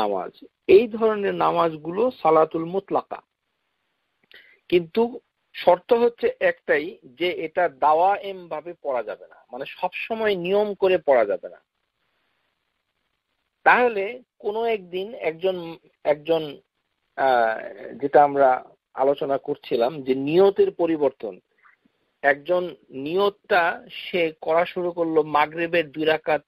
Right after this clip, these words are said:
সুন্নাহ, কিন্তু হঠাৎ করে তার মনে হলো যে আজকে তো বাসায় কোনো লোকজন নাই, ঠিক আছে আমি এই নামাজটাকে আমি মানে সুন্নাহ হিসাবে না পড়ে আমি এটি এমনিই,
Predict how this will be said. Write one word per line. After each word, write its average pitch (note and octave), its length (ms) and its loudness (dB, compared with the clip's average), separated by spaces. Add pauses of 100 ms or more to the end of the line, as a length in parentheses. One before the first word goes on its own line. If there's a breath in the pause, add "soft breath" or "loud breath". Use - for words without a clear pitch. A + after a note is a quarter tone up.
(100)
সুন্নাহ, C#3 340 -6 (600)
কিন্তু D3 280 -4
হঠাৎ D#3+ 260 2
করে E3 200 2
তার E3 180 2
মনে D#3+ 300 -4
হলো E3+ 220 0
যে C3+ 120 0
আজকে C3 420 -4
তো - 120 -4 (200)
বাসায় B2+ 360 0 (100)
কোনো B2+ 220 -2
লোকজন C3+ 320 -2
নাই, F#3 180 0 (100)
ঠিক C#3+ 200 -4
আছে C#3+ 160 -6
আমি B2+ 260 -2 (880 soft breath)
এই C#3 140 4
নামাজটাকে C#3+ 680 2 (680)
আমি B2 260 0 (480)
মানে A#2 180 2 (100)
সুন্নাহ C#3+ 320 2 (100)
হিসাবে C3+ 340 2
না B2 200 2
পড়ে - 300 2 (220)
আমি A2+ 280 -6 (720)
এটি A#2+ 280 0 (1040)
এমনিই, D3 520 2